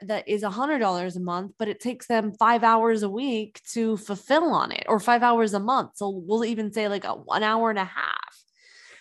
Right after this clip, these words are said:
So the math in order to get to ten K doesn't work, because who has time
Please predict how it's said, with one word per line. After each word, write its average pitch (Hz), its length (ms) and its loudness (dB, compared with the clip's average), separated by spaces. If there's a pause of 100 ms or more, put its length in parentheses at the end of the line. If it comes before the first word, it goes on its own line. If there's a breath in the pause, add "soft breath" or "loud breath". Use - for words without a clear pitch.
So 262 140 -6
the 254 120 0
math 277 640 2
in 247 120 -6
order 254 200 -4
to 240 100 -2
get 262 180 -6
to 240 80 -8
ten 240 240 -2
K 285 260 2
doesn't 240 420 2
work, 330 320 0
because 240 320 -6
who 302 260 0
has 311 380 -2
time 302 600 -4